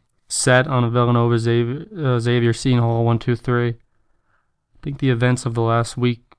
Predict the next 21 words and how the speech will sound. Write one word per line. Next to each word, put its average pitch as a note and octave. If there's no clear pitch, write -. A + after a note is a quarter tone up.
kinda D3+
shook D3+
it C#3
up C#3+
a D3
little D3
bit. D3
I C#3+
don't C3
think B2
Xavier A#2+
is A2+
as C3
safe B2
as B2
the B2+
number B2
two B2+
as A2+
they A#2
were A#2